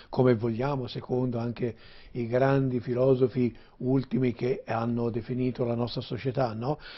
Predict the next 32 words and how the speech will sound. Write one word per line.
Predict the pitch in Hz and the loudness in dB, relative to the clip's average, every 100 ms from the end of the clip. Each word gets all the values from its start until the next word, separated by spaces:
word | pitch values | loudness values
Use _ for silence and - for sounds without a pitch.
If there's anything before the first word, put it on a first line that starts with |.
| - | -4
È | - | 2
una | 196 | 2
società | 151 139 - 151 320 | 2 -2 -4 -2 0
nella | 208 143 139 | 0 0 0
quale | - 208 135 120 117 123 - - - | 0 0 0 -2 -2 -4 -6 -16 -6
la | 151 165 | -2 0
stabilità | - - 180 180 208 208 247 - | -2 2 4 4 2 2 0 -2
non | - 139 135 | -2 2 2
esiste | 127 165 - | 0 -4 -4
più. | 95 143 - _ - - _ _ - - - | 2 2 0 _ -20 -20 _ _ -20 -20 -4
Basta | 143 156 - | 2 4 6
vedere | 143 143 147 175 160 143 | 6 8 8 8 6 4
anche | 156 160 143 151 131 - - - - | 2 0 2 6 6 4 -20 -18 -2
lo | 131 123 | 2 2
stare | - 151 165 165 | 4 8 10 10
in, | 143 135 156 | 10 6 0
da | 131 | 2
una | 131 131 | 2 2
città | 120 127 - 135 | -2 -4 0 2
all'altra, | 131 143 165 131 120 113 | 4 4 2 0 -4 -6
passare | - 123 - 143 139 | -4 -4 4 6 8
da | 135 | 6
un | 135 131 | 6 4
lavoro | 127 135 135 | 4 2 4
all'altro, | 135 165 143 120 - 120 - - - | 2 2 -2 -4 0 -2 -2 -16 -2
e | 160 | 0
quindi | - 294 170 | 2 2 2
questo | - 208 - 143 | 4 4 4 -4
porta | - 208 214 170 | -2 -4 -2 -2
instabilità | 147 - - 160 160 175 185 214 254 | -2 -4 0 2 4 2 2 0 -2
poi | - 147 151 160 | -2 0 2 2
anche | 127 139 139 | 2 2 0